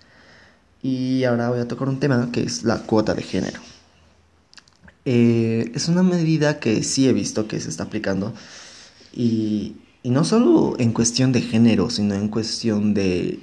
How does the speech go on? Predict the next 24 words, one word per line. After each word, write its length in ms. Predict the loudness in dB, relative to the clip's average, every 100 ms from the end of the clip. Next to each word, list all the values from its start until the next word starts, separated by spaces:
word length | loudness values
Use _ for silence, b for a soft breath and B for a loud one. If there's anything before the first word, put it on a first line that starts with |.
| -12
razas 640 | -6 -6 -6 -10 -12 -20 -14
también. 540 | -8 -6 -4 -6 -8 -12 -20 _ _ _ _ _
Por 120 | -10 -8
ejemplo, 500 | -6 -6 -4 -6 -4
en 100 | -6
muchos 320 | -6 -8 -10
países, 640 | -6 -6 -6 -8 -8 -10 B B B B B B _ -6
eh, 600 | -4 -2 -4 -6 -6 -8 -4
a 80 | 0
nivel 220 | 2 2
Latinoamérica 640 | 0 0 0 0 -2 -4
sobre 240 | -4 -4
todo, 260 | -2 -2 0
se 140 | -2
quiere 180 | -4 -4
tener 320 | -4 -2 -2
una 220 | 0 0 0
representación 960 | -4 -8 -4 -4 -4 -6 -2 0 0
de 80 | 0
pueblos 380 | -2 -2 -2 -4
indígenas 640 | -4 -2 -4 -2 -4 -6 -4
en 140 | -2
diferentes 540 | -2 -2 -4 -4 -6 -8
puestos 580 | -6 -6 -6 -8 -8